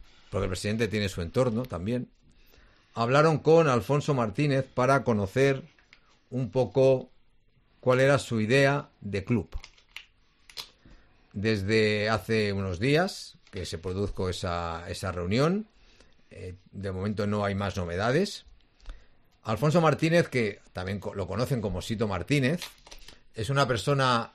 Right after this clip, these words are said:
eh, muy preparada, pero muy preparada. Eh, el hecho de haber sido ceo, por ejemplo, de, del zal del Puerto ya lo dice, lo dice todo.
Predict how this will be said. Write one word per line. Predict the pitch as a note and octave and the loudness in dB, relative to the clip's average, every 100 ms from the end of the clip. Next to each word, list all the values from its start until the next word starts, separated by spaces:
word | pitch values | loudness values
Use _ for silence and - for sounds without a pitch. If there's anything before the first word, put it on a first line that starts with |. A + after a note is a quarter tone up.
| - | -10
eh, | G#2+ G2+ G2 G2 F#2+ F#2 | -6 -4 -4 -6 -8 -6
muy | G#2+ D#3 | 0 0
preparada, | C3 B2 A2 B2+ C3 C3+ G3 - - - _ | 2 2 4 4 4 2 -4 -12 -20 -20 _
pero | F#2 F2+ | -6 -2
muy | A2+ | -2
preparada. | G2 G#2 F#2+ A2+ B2 C#3+ - _ - _ _ _ _ _ _ _ _ | -2 -4 -2 0 -2 -4 -8 _ -20 _ _ _ _ _ _ _ _
Eh, | G2 F#2+ F#2+ - - - | -10 -8 -10 -14 -20 -12
el | G#2 | -6
hecho | A2+ C#3 | -2 0
de | B2 | 2
haber | A2+ A2+ | 2 0
sido | G#2 A#2 A2+ A2 A2+ - | -2 0 2 0 -2 -10
ceo, | - A#2+ A2+ | -4 0 2
por | G2+ G#2+ | 0 -2
ejemplo, | F#2+ A#2 G2 G#2+ | -2 -4 -2 -2
de, | G2+ G2 F#2+ F#2 F2 F2+ - _ _ | -2 -4 -4 -6 -8 -10 -16 _ _
del | F#2 F#2 F2+ | -8 -6 -2
zal | A#2+ A#2 | 0 0
del | G#2 F#2 | -2 0
Puerto | A#2+ A#2+ G2+ | 0 0 -2
ya | G2+ G#2 G2 | -2 -2 -2
lo | F#2+ | -4
dice, | G#2 - F2+ E2+ - _ _ _ _ _ _ _ _ - - - - | -6 -6 -8 -10 -18 _ _ _ _ _ _ _ _ -20 -20 -16 -6
lo | G2+ | -4
dice | F#2+ | -4
todo. | F2 B2+ B2 E3+ | 0 2 2 0